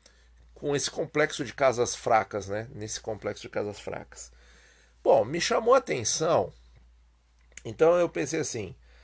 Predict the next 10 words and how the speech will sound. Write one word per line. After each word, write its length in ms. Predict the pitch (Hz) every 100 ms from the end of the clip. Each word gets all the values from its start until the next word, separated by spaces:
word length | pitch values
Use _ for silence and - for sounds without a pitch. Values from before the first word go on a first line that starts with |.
| - _ _
quem 140 | - 277
sabe 240 | - 392
a 60 | 277
gente 560 | 160 165 - 160 147
consegue, 1200 | 131 151 123 - 127 127 113 117 113 107 95 87 82 _ _ _ _ _
ah, 480 | - 101 98 95 92
fazer 880 | - - 117 92 98 110 123 120 101 - - - - -
alguma 460 | - 110 104 123 131
simulação 960 | - 147 135 139 117 - - 143 165 143
aqui 480 | 104 - 135 147